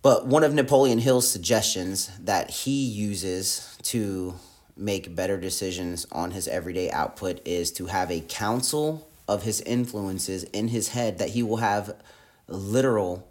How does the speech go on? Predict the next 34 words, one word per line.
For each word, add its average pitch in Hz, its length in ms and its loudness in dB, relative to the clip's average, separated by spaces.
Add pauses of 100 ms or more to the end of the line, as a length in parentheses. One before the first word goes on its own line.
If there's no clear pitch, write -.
conversations 98 880 0
with, 76 260 -8 (340)
whether 98 300 0
they're 90 560 0
inside 101 480 0
of 95 120 -4
his 85 180 -4
head 95 420 -2
at - 180 -4
certain 107 240 -2
times 110 400 -4
or - 200 -6
out 78 260 -2
loud. 64 340 -6 (1000)
So, 85 480 0 (1040)
you 101 100 -4
know, 98 80 0
I, 92 240 2
I 92 60 0
think 101 220 -2
I 101 80 4
read 101 240 2
his 95 180 -4
book 98 380 -4 (320)
back 95 260 0
in 82 520 -6 (220)
two 110 160 -4
thousand 87 580 -4
one 95 440 -4
for - 240 -8
the 113 80 -2
first 110 300 -4
time. 113 340 -2 (300)
Um, 80 460 -6